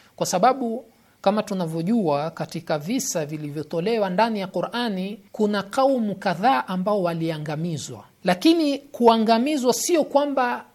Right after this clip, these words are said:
wanaangamizwa wote mpaka waumini. Kweli, kuna baadhi ya wakati wale waumini wanapofumba midomo yao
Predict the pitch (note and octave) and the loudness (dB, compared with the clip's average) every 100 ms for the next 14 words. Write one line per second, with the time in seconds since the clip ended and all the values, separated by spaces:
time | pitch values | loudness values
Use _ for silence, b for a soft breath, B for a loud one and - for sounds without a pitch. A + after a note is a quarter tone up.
0 | _ G3+ G#3 G#3 G#3 G3 G#3 G#3+ G#3 F#3+ | _ 2 2 2 0 2 0 0 -2 4
1 | G3+ A#3 C4 C4 - F#3+ G#3+ - F#3+ F#3+ | 4 8 6 4 -4 -2 0 2 4 4
2 | F3 G3 D3 C#3+ - B3+ F3+ A#2+ - F3 | 2 -2 -4 -2 6 6 6 -2 -6 -4
3 | E3+ D#3+ - B3 C4+ B2 C3 D#3+ G3+ - | -2 -2 0 0 0 -2 -6 -6 -10 -10
4 | F3+ D#3+ D#3+ D#3 - C4+ G#3 - C3+ E3+ | -2 2 2 2 4 4 4 -2 -8 -10
5 | - E3+ G#3 C4 C4 A#3 A3 A3 C#4+ C4+ | 0 6 8 12 12 12 10 6 2 2
6 | B3 G#3+ G3+ G3 F#3+ F#3 - C#4 G3+ F#3 | 2 2 2 0 -4 -2 0 2 2 2
7 | F3+ E3+ F3+ F3 F#3 G#3 B2+ B2+ F#3 A#3+ | 0 0 0 2 2 0 -2 -4 -6 -8